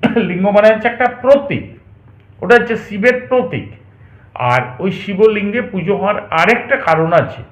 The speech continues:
Speaker 2: এই যখন শিবের প্রথম আবির্ভাব,
Speaker 1: হুম।
Speaker 2: উনি নাকি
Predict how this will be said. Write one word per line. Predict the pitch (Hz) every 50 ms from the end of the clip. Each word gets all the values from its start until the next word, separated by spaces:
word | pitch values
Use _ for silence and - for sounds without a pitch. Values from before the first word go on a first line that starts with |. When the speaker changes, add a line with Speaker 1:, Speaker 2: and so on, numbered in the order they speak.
| - - - _ - - - _ - - - - - - _ _ _ - _ _ - - _ - - - - - _ _ - - _ _ - - -
Speaker 2:
এই | - 151 202 220
যখন | 185 214 - 175 185 165 160 160 - - - - - -
শিবের | - - 175 170 170 196 202 196 - -
প্রথম | - 175 175 - - 202 226 220 208 - - - - -
আবির্ভাব, | - 135 139 135 151 196 240 240 196 151 135 113 85 85 87 - - - - -
Speaker 1:
হুম। | 208 202 196 190 175 156 165 _ - - - _ _ _ _ _ _ - - - _ - _ - 208 - - - - - - -
Speaker 2:
উনি | - 156 196 214
নাকি | 208 196 - 156 151 147 -